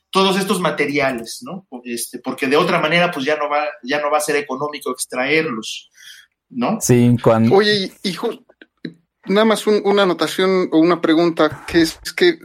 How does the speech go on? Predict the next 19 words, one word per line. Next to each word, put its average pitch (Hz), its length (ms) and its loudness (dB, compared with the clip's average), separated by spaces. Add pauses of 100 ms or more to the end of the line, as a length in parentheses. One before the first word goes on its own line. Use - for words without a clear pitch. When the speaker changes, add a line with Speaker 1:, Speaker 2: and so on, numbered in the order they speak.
Speaker 3:
nos 175 220 2
comentabas 180 420 2
que 165 120 -6
también, 165 480 0 (640)
eh, 151 720 6 (380)
pues, 170 180 2
este 208 220 0
tipo 226 260 0
de 190 60 2
estudios 175 680 0 (160)
abarcan 147 800 2
temas 151 360 4
de 139 300 0
sostenibilidad, 131 800 0
y 120 140 -8
claro 143 320 2
que 139 120 -2
lo 139 140 0
hacen. 143 360 -2